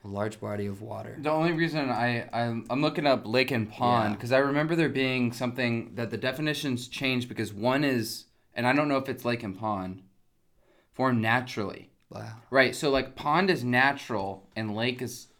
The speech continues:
Speaker 2: I don't know if lake is unnatural.
Speaker 1: Well, lakes are
Speaker 2: But,
Speaker 1: natural,
Speaker 2: but
Speaker 1: but
Speaker 2: there, but there is one word that, like, one is natural and one is a word for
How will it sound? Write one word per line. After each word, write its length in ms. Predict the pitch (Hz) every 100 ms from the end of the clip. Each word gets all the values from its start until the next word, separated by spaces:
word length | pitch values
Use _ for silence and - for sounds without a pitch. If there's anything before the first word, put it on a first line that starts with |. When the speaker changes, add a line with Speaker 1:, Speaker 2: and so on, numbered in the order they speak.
| _ _
Speaker 2:
I 80 | 113
don't 120 | 131 135
know 100 | 127
if 140 | 123
lake 180 | 117 110
is 100 | 104
unnatural. 720 | 110 117 131 139 143 175 180 -
Speaker 1:
Well, 160 | 147 139
lakes 180 | 170 165
are 60 |
Speaker 2:
But, 100 | 135
Speaker 1:
natural, 460 | 104 - 110 127 -
Speaker 2:
but 100 | 110
Speaker 1:
but 40 | 143
Speaker 2:
there, 140 | 156
but 140 | 127 143
there 100 | 151
is 260 | 147 165 170
one 200 | 165 123
word 280 | 117 143 139
that, 160 | 123
like, 280 | 110 104 -
one 280 | - 113 151
is 180 | 156 139
natural 400 | 131 120 120 117
and 140 | 107 107
one 180 | 117
is 200 | 110 107 -
a 80 | 104
word 360 | 107 107 104
for 580 | - - 104 98 95 90